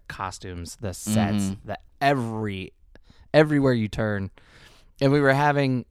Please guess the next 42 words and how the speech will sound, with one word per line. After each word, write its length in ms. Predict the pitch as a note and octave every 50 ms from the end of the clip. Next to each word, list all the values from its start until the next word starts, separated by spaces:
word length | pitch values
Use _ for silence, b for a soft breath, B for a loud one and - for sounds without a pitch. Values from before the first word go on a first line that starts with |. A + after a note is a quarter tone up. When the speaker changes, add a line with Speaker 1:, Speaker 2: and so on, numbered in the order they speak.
| _ _ _ _ _ - _
Speaker 1:
some 220 | - - - B2 B2
interesting 420 | A#2+ A#2 A2 - - - A2 G#2
discussions, 480 | G2+ F#2+ - A2+ A2 G2+ - G#2+ G2+ F#2+
just, 180 | G2 G2 -
like, 360 | - G#2+ F#2+ F2+ E2+ - - - b b b b b b b b b b b b b b _ _ _ _ -
my 160 | B2 A#2 A#2
one 260 | A#2 A#2 A#2+ A2+ A#2 A#2+
thing, 360 | A#2+ A2+ B2+ - C#3+ C3+ - _
<laughs> 80 | _ _
which 200 | - C#3+ C#3 -
was, 180 | C#3+ C3 B2 A2
like, 320 | A2+ A2 G2+ F#2+ - - _ _ - - -
I 120 | - B2+ B2
knew 240 | A#2 A#2 B2 A#2+
it 60 | A#2+ A#2
was 120 | A2 G#2+
nitpicky, 520 | G#2+ G#2 G#2 - - C3 B2+ - C#3+ C#3 -
and 80 | A2+
I'm 100 | A2+ G2+
like, 200 | G2 F#2 F2 -
"You 60 | - G2
know 100 | G2 G2
what? 180 | G2+ G#2 G#2+ -
I'm 100 | - G2
sure 240 | - - - B2 A2+
there 160 | G#2 G#2 G2 G2
was 100 | G2 F#2+
a 60 | F#2+
meeting 320 | G#2 A#2+ C#3+ D3 D3 C#3+
about 220 | C#3 C#3 C3 B2 -
this, 240 | - B2 A2+ - -
and 120 | G2 F#2+
they 160 | F#2 F2 F#2 - _ _ -
made 320 | - B2+ A#2+ A#2+ A#2+ A#2+ A2+
a 20 |
decision 440 | G#2+ A2 G2+ - A#2+ A2 G#2 A2+ A2+
on 100 | A2+ A2+
it." 220 | A#2 A#2+ - - B B B B B B B
But 100 | - -
I 60 | A#2
was 100 | A#2+ A2+
like 180 | A2 G#2+ G2